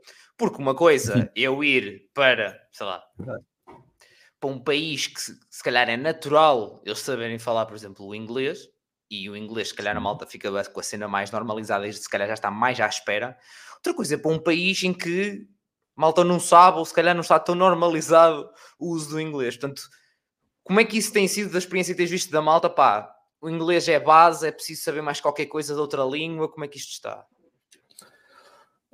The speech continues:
Speaker 2: A experiência geral, dar-vos nota. Vocês quando se candidatam, depois são aceitos, diz lá na instituição para onde vocês querem ir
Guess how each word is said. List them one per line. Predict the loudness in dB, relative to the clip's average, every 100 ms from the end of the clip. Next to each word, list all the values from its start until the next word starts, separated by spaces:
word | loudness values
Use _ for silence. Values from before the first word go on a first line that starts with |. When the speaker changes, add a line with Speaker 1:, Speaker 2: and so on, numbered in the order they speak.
| 6
Speaker 2:
A | 10 12 10
experiência | 8 8 8 8 6 8 6
geral, | 8 10 10 10 8 6 2 -2 -12 _ _ _ _ _ -20 -20
dar-vos | _ 4 4 4 0
nota. | 0 -2 -8 -12 _ _ -6
Vocês | -4 0
quando | 2 2
se | 2
candidatam, | 4 4 4 2 -4 -8 -16 _ _ _ _ _ _ _ _ _
depois | -12 -6 -6
são | -6
aceitos, | -6 0 2 0 -4
diz | -2 0
lá | 0 0 0 -4
na | -4 -2
instituição | -2 -6 -6 -4 -6
para | -6 -6
onde |
vocês | -4 -4 -6
querem | -2 -2 0 -2 -4
ir | -6